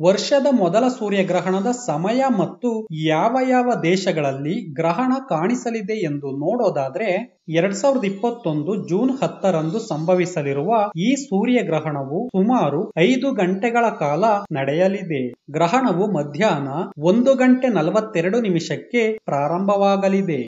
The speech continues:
ಸಂಜೆ ಆರು ಗಂಟೆ ನಲವತ್ತೊಂದು ನಿಮಿಷಕ್ಕೆ ಗ್ರಹಣ ಮೋಕ್ಷವಾಗಲಿದೆ. ಅಲ್ಲದೆ ಗ್ರಹಣ ಕಾಲಕ್ಕೆ ಹನ್ನೆರಡು ಗಂಟೆ ಮುಂಚಿತವಾಗಿ ಸೂತಕ ಕಾಲ ಆರಂಭವಾಗಲಿದೆ. ಜೂನ್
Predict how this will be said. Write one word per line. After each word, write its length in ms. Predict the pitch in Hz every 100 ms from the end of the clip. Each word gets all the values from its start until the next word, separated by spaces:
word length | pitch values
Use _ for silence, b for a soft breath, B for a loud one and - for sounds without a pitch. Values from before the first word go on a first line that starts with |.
| -
ಸಂಜೆ 640 | - 165 220 214 165 - -
ಆರು 300 | 160 220 269
ಗಂಟೆ 340 | 247 247 247 254
ನಲವತ್ತೊಂದು 760 | 180 170 220 - 196 202 254
ನಿಮಿಷಕ್ಕೆ 760 | 208 170 - 143 - 139 151 -
ಗ್ರಹಣ 420 | 143 214 269 233 165
ಮೋಕ್ಷವಾಗಲಿದೆ. 1400 | 214 190 151 165 165 - 190 196 190 190 180 143 123 - _
ಅಲ್ಲದೆ 680 | 156 196 226 143 147 170 - 143
ಗ್ರಹಣ 380 | 165 170 254 277 269
ಕಾಲಕ್ಕೆ 520 | 170 156 147 - -
ಹನ್ನೆರಡು 720 | 226 226 - 170 226 254 254 254
ಗಂಟೆ 340 | 220 214 214
ಮುಂಚಿತವಾಗಿ 1000 | 185 165 190 240 240 151 147 147 240 233 -
ಸೂತಕ 580 | - 202 269 - 262 240
ಕಾಲ 380 | 202 147 143 190 233 -
ಆರಂಭವಾಗಲಿದೆ. 1300 | 143 180 - 180 190 190 185 185 185 156 139 - - - 127
ಜೂನ್ 300 | 185 262